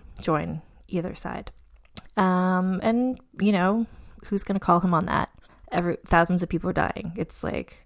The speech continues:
a good excuse, and maybe he really had it. Who knows? Uh, so because it didn't have a name, it, a name had to be given, and the name wasn't given by, I don't think, physicians or doctors. It just became known as the sweating sickness. This feels like a crowdsourced, it's just people started calling it that, and now that's just what it was called.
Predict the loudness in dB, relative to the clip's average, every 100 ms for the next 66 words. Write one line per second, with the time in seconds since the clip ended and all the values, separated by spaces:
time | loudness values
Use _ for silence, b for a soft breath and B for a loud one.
0 | -10 -4 -2 -2 -2 -2 2 4 4 4
1 | 4 2 2 0 -4 -14 2 4 4 -8
2 | -18 b b -2 0 2 0 0 -2 -2
3 | -2 0 0 -2 -4 -10 b b -4 0
4 | 0 0 0 0 0 2 2 2 0 -4
5 | -12 -6 0 0 2 0 2 0 -2 -4
6 | -2 -2 -2 -6 -12 -2 2 4 2 0
7 | -2 -2 -4 -6 b b -20 -2 2 2
8 | 2 0 -2 -2 -2 -2 -2 -4 -4 -4
9 | -6 -6 -4 -4 -4 -8 -10 -8 -6 -2
10 | -2 -2 -2 -2 4 4 4 -2 -4 -4
11 | -4 2 4 6 6 4 0 -2 0 2
12 | 4 4 2 2 -2 -4 -6 -8 -8 -6
13 | -6 -2 0 0 -2 -4 -8 2 4 4
14 | 2 2 0 -4 -8 -8 -6 -6 -6 -4
15 | -4 0 -2 2 2 4 2 0 0 0
16 | -4 -4 -4 -6 -6 -8 -8 -6 -6 -6
17 | -4 -6